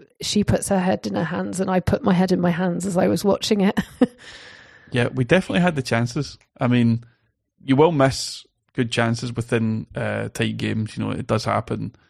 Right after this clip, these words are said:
Speaker 2: Um, but it's not really been a feature of our play. And I said this last week, which is the really annoying thing. <laughs> Passing up chances hasn't been a feature of our play too much this season.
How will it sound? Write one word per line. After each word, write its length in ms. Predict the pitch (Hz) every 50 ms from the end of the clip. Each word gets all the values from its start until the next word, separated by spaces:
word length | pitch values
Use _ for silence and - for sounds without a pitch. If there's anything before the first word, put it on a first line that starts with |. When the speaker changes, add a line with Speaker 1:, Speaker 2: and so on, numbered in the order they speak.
| _ _ _ _ _ _ -
Speaker 2:
Um, 460 | - 113 107 107 107 110 110 117 - _ _ _ _ - - _ _ _ _ _ _ _ _ -
but 380 | 120 113 - - - - - _ -
it's 200 | - 120 120 -
not 180 | 131 139 147 -
really 160 | 143 131 123
been 120 | 120 127
a 60 | 120 117
feature 340 | - 143 120 - - 127
of 120 | 120 113 120
our 100 | 113 113
play. 320 | - - 120 117 120 120
And 100 | 113 117
I 40 | 113
said 240 | 110 - - 135 110
this 160 | 123 117 -
last 260 | 110 117 117 117 -
week, 160 | - 123 -
which 180 | - 117 - -
is 80 | 113 113
the 100 | 107 104
really 180 | 110 110 110
annoying 240 | 107 110 113 131 139
thing. 260 | - - 147 135 131 - _ _ _ -
<laughs> 800 | - - - - - - - 277 - - - _ _ _ _ -
Passing 340 | - 131 120 117 - - 123
up 140 | 120 - -
chances 400 | - 135 131 123 117 - 113 -
hasn't 380 | - - 113 113 117 131 -
been 100 | 120 120
a 80 | 117 113
feature 320 | - 120 110 - - 113
of 100 | 110 107
our 120 | 110 110 110
play 240 | - - 117 120
too 120 | 117 - 131
much 200 | 127 117 123 -
this 160 | - 131 117
season. 380 | - 131 123 120 120 120 117 117